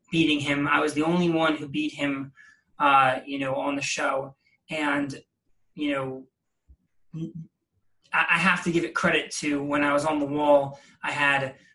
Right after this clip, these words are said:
a moment where I wanted to quit, go back to the same pattern, and just those three things kicked in. I took a deep breath. I mean, thankfully, the crowd started chanting my name, so I was able to zone me back in.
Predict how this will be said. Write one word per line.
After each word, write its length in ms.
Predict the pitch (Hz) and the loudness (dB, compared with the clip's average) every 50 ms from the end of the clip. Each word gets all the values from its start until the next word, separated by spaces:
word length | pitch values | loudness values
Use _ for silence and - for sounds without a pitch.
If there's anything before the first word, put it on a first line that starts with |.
| _ _ - | _ _ -4
a 40 | 143 | -2
moment 320 | 147 147 147 147 151 - | 0 2 2 2 0 0
where 120 | 147 143 139 | 2 2 2
I 120 | 135 135 | 2 2
wanted 260 | 147 156 175 180 165 - | 2 2 2 2 0 -2
to 100 | 170 - | -4 -8
quit, 400 | - - - 143 139 135 - - _ _ _ _ _ _ _ _ _ _ _ _ - - | -8 -4 -2 0 0 -2 -4 -8 _ _ _ _ _ _ _ _ _ _ _ _ -10 -4
go 160 | - 160 160 | -2 0 2
back 200 | 170 165 170 165 - | 4 2 2 2 -2
to 40 | |
the 60 | - - | -6 -8
same 260 | - 165 156 147 143 | -6 -4 -4 -4 -4
pattern, 380 | - 151 139 139 139 143 143 | -2 0 0 0 0 -2 -4
and 200 | 147 143 143 139 | -6 -6 -6 -4
just 360 | - 147 156 151 - - - - | 0 2 4 4 2 0 -2 0
those 260 | 156 156 160 160 - | 0 0 0 -2 -4
three 260 | - 151 151 151 143 | -6 -4 -2 -2 -2
things 360 | 139 - 147 143 135 135 - | -4 -4 -8 -8 -6 -6 -8
kicked 340 | - - - - - - - | -8 -6 -8 -8 -8 -10 -12
in. 220 | - - - - - _ _ _ _ _ _ _ _ _ _ _ _ _ _ _ _ _ _ _ - | -14 -14 -16 -18 -20 _ _ _ _ _ _ _ _ _ _ _ _ _ _ _ _ _ _ _ -14
I 40 | 139 | -6
took 240 | - - 185 - | -2 -2 0 0
a 40 | 175 | 0
deep 280 | 156 175 180 175 - - | 0 0 0 0 2 4
breath. 240 | 170 165 165 - - | 4 4 4 4 4
I 60 | 190 | 6
mean, 160 | 190 190 190 | 6 6 6
thankfully, 420 | - 226 220 196 196 - 180 180 170 | 6 4 4 2 2 2 2 2 2
the 80 | 160 | 2
crowd 240 | 160 165 170 160 156 | 2 4 4 2 2
started 240 | - - 160 147 - | 2 0 0 0 0
chanting 220 | - 170 151 147 | -2 -2 -2 -2
my 120 | 143 139 139 | -2 -2 -2
name, 240 | 147 156 156 147 147 | 0 0 0 0 -2
so 200 | - - 143 139 | -2 -2 -2 -2
I 20 | |
was 140 | 135 135 139 | -2 -4 -4
able 180 | 143 139 143 | -4 -4 -6
to 160 | 139 - - 135 | -10 -10 -8 -6
zone 140 | 139 135 | -6 -6
me 80 | 135 131 | -6 -6
back 240 | 131 139 127 - - | -6 -8 -6 -6 -6
in. 180 | 147 143 139 | -8 -8 -8